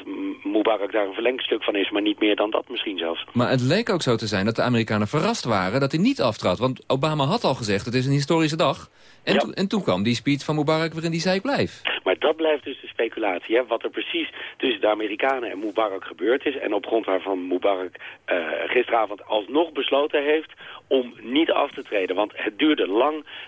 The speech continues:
Speaker 1: eh, er is lang overlegd hier in, in, eh, Cairo tussen Mubarak en degene, eh, met wie hij aan het praten was. En de speculatie is dus gewoon echt heel duidelijk dat, eh, eh, hij uiteindelijk de kont tegen de krip heeft gegooid en dat hij vandaag is teruggefloten. Maar goed,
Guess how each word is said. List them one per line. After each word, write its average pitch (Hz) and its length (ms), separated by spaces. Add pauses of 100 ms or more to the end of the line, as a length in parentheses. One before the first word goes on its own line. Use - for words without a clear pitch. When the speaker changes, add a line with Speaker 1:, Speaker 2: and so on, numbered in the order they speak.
Speaker 1:
eh, 104 140
er 98 160
is 92 100
lang 147 260
overlegd 113 540
hier 123 220
in, 113 220
in, 110 200
eh, 107 200
Cairo 107 480 (140)
tussen 107 320
Mubarak 107 460
en 98 120
degene, 101 360 (320)
eh, 104 140
met 104 180
wie 107 100
hij 107 120
aan 98 60
het 95 100
praten 101 340
was. 98 200
En 101 140 (280)
de 117 240
speculatie 135 640
is 135 140
dus 127 140
gewoon 123 160
echt 123 180
heel 143 220
duidelijk 117 360 (440)
dat, 123 260 (160)
eh, 113 240
eh, 110 380 (120)
hij 135 200
uiteindelijk 123 600
de 127 80
kont 139 220
tegen 113 180
de 123 60
krip - 200
heeft 127 200
gegooid 104 380
en 120 100
dat 120 120
hij 113 80
vandaag 113 320
is 113 80
teruggefloten. 107 640
Maar 120 100
goed, 143 180